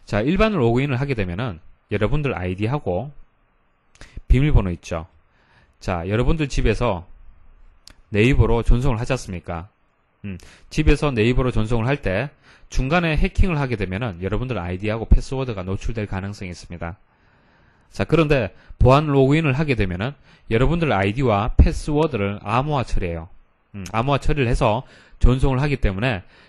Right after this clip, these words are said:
중간에 해킹을 한다 하더라도 알 수가 없습니다. 그래서 보안 로그인을 하는 거죠. 자, 그와 관련된 내용이라고 보시면 됩니다. 자, 보도록 하죠.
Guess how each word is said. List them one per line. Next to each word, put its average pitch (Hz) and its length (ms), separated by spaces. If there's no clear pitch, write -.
중간에 147 360
해킹을 185 360
한다 139 240
하더라도 120 460
알 101 180
수가 113 220
없습니다. 82 520
그래서 156 280
보안 113 360
로그인을 104 400
하는 127 200
거죠. 87 360
자, 95 300
그와 170 220
관련된 139 440
내용이라고 110 360
보시면 98 360
됩니다. 82 420
자, 98 140
보도록 101 300
하죠. 107 420